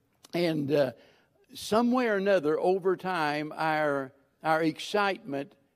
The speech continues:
escapes from us. And all of a sudden, we find ourselves bothered and burdened and bored, and it shows. It shows. Uh,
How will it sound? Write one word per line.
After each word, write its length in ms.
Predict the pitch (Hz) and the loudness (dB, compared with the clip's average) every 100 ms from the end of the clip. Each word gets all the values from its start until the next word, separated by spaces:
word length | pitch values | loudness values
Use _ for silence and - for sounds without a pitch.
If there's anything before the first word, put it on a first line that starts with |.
| _ - | _ -4
escapes 840 | 156 - - - 180 165 - - | -4 -4 -6 0 2 0 -8 -20
from 420 | - 160 156 143 | -6 -2 0 0
us. 320 | 127 113 - | -2 -4 -6
And 140 | 139 147 | 2 6
all 200 | 226 240 | 8 6
of 80 | 190 | 0
a 40 | |
sudden, 260 | 208 202 175 | -4 -4 -4
we 100 | 165 | -4
find 380 | 185 196 190 | -2 -2 2
ourselves 420 | 170 160 - 160 127 | 2 2 2 0 4
bothered 440 | 156 190 196 196 | 4 6 6 4
and 220 | 160 139 135 | 2 0 6
burdened 460 | 175 196 170 160 | 6 6 -2 -4
and 260 | 143 135 117 | -4 -6 -2
bored, 640 | 185 175 147 160 160 147 - _ _ _ _ _ _ _ _ - | 0 2 0 -2 -4 -8 -14 _ _ _ _ _ _ _ _ -4
and 180 | 165 | -2
it 140 | 156 120 | -2 -6
shows. 920 | - 226 240 190 107 - - - - _ _ _ _ _ _ _ _ _ _ | -4 -2 0 -2 -4 -10 -20 -20 -20 _ _ _ _ _ _ _ _ _ _
It 160 | 185 165 | -6 -4
shows. 760 | - 208 226 135 117 113 - - _ _ _ _ _ _ _ _ - | -2 -2 -2 -6 -12 -20 -20 -20 _ _ _ _ _ _ _ _ -20
Uh, 260 | - - | -18 -14